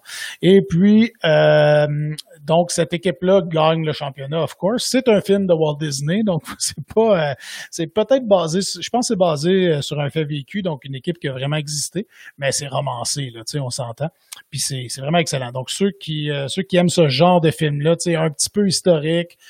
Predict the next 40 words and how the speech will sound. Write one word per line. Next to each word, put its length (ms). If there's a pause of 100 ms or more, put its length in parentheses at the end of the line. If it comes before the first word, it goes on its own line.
(220)
un 160
petit 180
peu 120
sportif, 920
euh, 380
tu 100
sais, 140
un 120
petit 200
peu, 320
euh, 120
comique, 380
on 80
s'entend 400
aussi, 280
là, 180
il 80
y 40
a, 180
euh, 40 (320)
ceux, 220
ceux 280
qui, 300
euh, 200 (840)
ceux 200
qui 120
savent 340 (220)
pas, 300
c-, 360
je 180
crois 420
que 100
c'est 140
le 100
premier 400
rôle, 600 (440)
euh, 440 (140)
le 140
premier 400
rôle 640